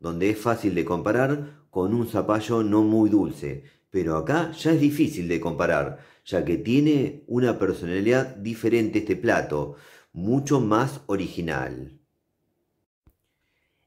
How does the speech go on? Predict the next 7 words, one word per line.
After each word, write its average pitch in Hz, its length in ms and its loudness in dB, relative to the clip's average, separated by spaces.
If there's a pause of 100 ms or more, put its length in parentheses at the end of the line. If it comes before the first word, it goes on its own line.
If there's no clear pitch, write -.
(120)
El 127 200 -2
sabor 147 440 2
de 135 140 4
la 110 180 0
papaya 104 500 -4
verde 87 460 -2
cruda 135 720 0